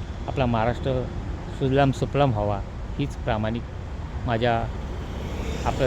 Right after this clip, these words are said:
दैवत आहे पंढर-, पंढरीच्या पांडुरंगाच्या चरणी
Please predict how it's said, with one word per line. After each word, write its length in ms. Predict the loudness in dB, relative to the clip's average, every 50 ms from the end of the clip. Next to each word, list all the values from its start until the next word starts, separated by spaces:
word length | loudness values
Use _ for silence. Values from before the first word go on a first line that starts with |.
| 4 6
दैवत 340 | 4 6 6 4 4 4
आहे 240 | 4 2 2 0 0
पंढर-, 920 | 0 0 -2 -2 -2 -2 -2 -2 -2 -2 -4 -6 -6 -6 -6 -6 -6 -2 0
पंढरीच्या 420 | 2 2 2 2 2 0 0 0
पांडुरंगाच्या 640 | 0 0 -2 -2 0 -2 -2 0 -2 -2 -2 -4 -4
चरणी 280 | -2 -4 -4 -2 -4